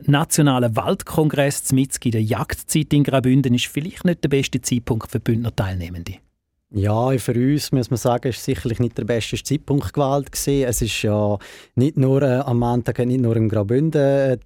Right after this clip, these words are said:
Speaker 2: die Jagd angefangen, also auch in weiteren Kantonen hat die Jagd angefangen. Ähm, wir haben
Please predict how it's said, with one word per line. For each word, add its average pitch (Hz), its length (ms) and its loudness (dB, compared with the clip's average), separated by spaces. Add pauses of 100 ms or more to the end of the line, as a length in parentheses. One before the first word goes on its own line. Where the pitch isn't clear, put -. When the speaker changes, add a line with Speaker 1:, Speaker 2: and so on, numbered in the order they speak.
Speaker 2:
die 135 60 2
Jagd - 260 -2
angefangen, 120 460 0
also 104 340 2
auch 104 200 0
in 107 100 0
weiteren 120 360 -2
Kantonen 117 520 0
hat 113 180 -4
die 107 240 2
Jagd 110 480 -2
angefangen. 127 500 -2 (480)
Ähm, 123 460 2
wir 139 240 2
haben 135 320 2